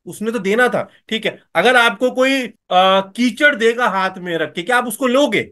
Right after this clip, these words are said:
नहीं लोगे ना। ऐसे ही जब आपको जो गलत चीजें होती हैं, गलत शब्द होते हैं, अगर आपने उस पर रिएक्ट कर दिया, इसका मतलब आपने उसको एक्सपेक्ट, एक्सेप्ट कर लिया। जब एक्सेप्टेंस आप करते हैं,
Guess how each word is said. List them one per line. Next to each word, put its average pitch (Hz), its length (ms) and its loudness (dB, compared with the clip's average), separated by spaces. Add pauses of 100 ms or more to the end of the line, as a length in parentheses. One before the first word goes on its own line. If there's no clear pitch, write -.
(140)
नहीं 302 220 4
लोगे 139 360 -2
ना। 165 320 0 (100)
ऐसे 254 400 -2
ही 240 240 -8 (240)
जब 190 260 -6
आपको 175 680 -4
जो 196 460 -6
गलत 214 320 -2
चीजें 160 420 -6
होती 139 280 -8
हैं, 131 120 -10
गलत 175 260 -4 (140)
शब्द 220 360 -4
होते 139 260 -10
हैं, 110 200 -12 (380)
अगर 214 260 0
आपने 185 460 0
उस - 380 -12
पर 196 200 -6
रिएक्ट 156 300 -6
कर 147 100 -14
दिया, 143 80 -14
इसका 175 160 -10
मतलब 180 160 -8
आपने 170 220 -10
उसको 190 200 -20
एक्सपेक्ट, 269 560 -10 (640)
एक्सेप्ट 196 380 -4
कर 175 200 -6
लिया। 180 340 -4 (240)
जब 196 180 -4
एक्सेप्टेंस 202 600 0
आप 208 200 0
करते 175 400 -6
हैं, 220 240 -6